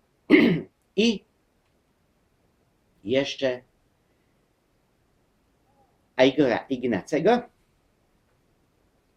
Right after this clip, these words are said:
i jeszcze Jasia Dąbrowskiego i jeszcze, e,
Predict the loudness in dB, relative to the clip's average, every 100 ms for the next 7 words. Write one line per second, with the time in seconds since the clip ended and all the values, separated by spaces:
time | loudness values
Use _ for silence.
0 | _ _ _ _ _ _ _ _ _ -6
1 | -6 -8 -8 0 0 0 -6 -2 -2 -4
2 | _ _ _ _ _ _ _ _ _ _
3 | _ _ _ _ _ _ _ _ _ _
4 | _ _ _ _ _ _ _ _ _ _
5 | _ _ _ _ _ -14 0 2 2 -4
6 | -4 -6 -6 -8 -4 -2 -2 -4 _ _
7 | _ _ _ _ _ _ _ _ -8 -6
8 | -6 -8 _ -8 -2 0 -2 -6 -2 -2
9 | -2 _ _ _ _ _ _ _ _ _
10 | _ _ _ _ _ _ _ _ _ _
11 | _ _ _ -2 2